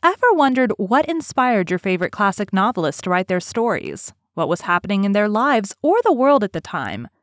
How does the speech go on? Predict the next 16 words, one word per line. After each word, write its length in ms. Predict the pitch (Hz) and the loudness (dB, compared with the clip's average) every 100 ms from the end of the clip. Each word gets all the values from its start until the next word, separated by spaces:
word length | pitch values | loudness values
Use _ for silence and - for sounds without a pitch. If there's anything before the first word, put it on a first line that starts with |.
| _ | _
check 300 | - 427 - - | 0 0 0 -2
out 260 | 320 294 | 0 2
Bite 220 | 262 262 - | 2 0 0
at 140 | 226 | -2
a 40 | |
Time 300 | 214 220 202 | -2 -2 0
Books 440 | 196 254 156 - - - | 0 0 0 -4 -12 -6
Behind 440 | 269 - 330 311 | -6 -2 0 0
the 60 | 202 | -2
Story, 560 | - 180 104 - - _ _ _ | -2 -6 -6 -8 -12 _ _ _
Tuesdays 600 | - 349 427 - 466 440 | 0 2 2 2 0 2
wherever 340 | 302 277 285 330 | 0 2 2 2
you 120 | 320 | 2
listen 320 | 294 262 185 | 2 0 -2
to 80 | 185 | -4
podcasts. 1080 | - 202 202 - - - - - - - | -2 -4 -4 -6 -10 -8 -10 -12 -12 -12